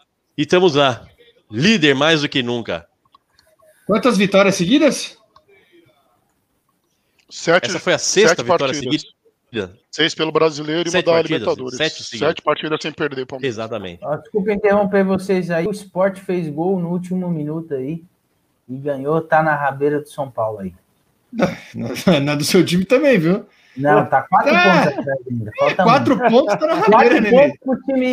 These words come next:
Speaker 4: em, em má fase é uma, é, é a mesma coisa que vinte.
Speaker 2: Mas você tá falando de
Speaker 3: E eu
Speaker 2: quem que
Speaker 3: acho
Speaker 2: tá
Speaker 3: que o
Speaker 2: em má fase?
Speaker 3: Sport
Speaker 2: Porque tá
Speaker 3: passa o
Speaker 2: todo
Speaker 3: São
Speaker 2: mundo,
Speaker 3: Paulo,
Speaker 2: né?
Speaker 4: Dos
Speaker 3: hein?
Speaker 4: dois, dos dois.
Speaker 2: Não passou não, não passou não, bebê. Já olhei, não passou não.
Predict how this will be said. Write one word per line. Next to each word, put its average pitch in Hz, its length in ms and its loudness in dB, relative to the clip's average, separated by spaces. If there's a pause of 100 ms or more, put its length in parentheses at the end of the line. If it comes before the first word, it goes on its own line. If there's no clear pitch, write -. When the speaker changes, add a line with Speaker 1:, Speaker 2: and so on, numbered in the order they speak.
Speaker 4:
em, 208 380 -4
em 208 40 0
má 208 200 2
fase 233 360 2
é 311 60 4
uma, 330 220 2 (100)
é, 143 800 -6
é 147 60 -2
a 143 40 -4
mesma 196 240 -4
coisa 240 200 -8
que 214 140 -6
vinte. 185 460 0 (100)
Speaker 2:
Mas 170 260 -6 (180)
você 165 80 -8
tá 170 120 -4
falando 185 240 -2
de 185 120 -4
Speaker 3:
E - 20 2
eu 170 80 6
Speaker 2:
quem 165 60 6
que 165 60 4
Speaker 3:
acho 175 100 2
Speaker 2:
tá 151 60 -4
Speaker 3:
que 151 60 -2
o - 20 0
Speaker 2:
em - 20 2
má - 60 0
fase? - 100 -6 (100)
Speaker 3:
Sport 196 200 4
Speaker 2:
Porque - 140 -6
tá 202 120 4
Speaker 3:
passa 202 120 -2
o 202 80 0
Speaker 2:
todo 262 80 0
Speaker 3:
São 277 100 2
Speaker 2:
mundo, 247 120 -2
Speaker 3:
Paulo, 220 260 4
Speaker 2:
né? 196 60 6
Speaker 4:
Dos - 40 0
Speaker 3:
hein? 240 60 -6
Speaker 4:
dois, 349 340 6 (180)
dos 262 280 -2
dois. - 500 -2 (260)
Speaker 2:
Não 165 160 -6
passou 185 340 -2
não, 175 180 2
não 147 120 -8
passou 165 280 -4
não, 151 160 -4
bebê. 131 320 -6 (180)
Já 135 180 -4
olhei, 139 280 -2
não 127 120 -10
passou 156 340 -4
não. 131 220 -10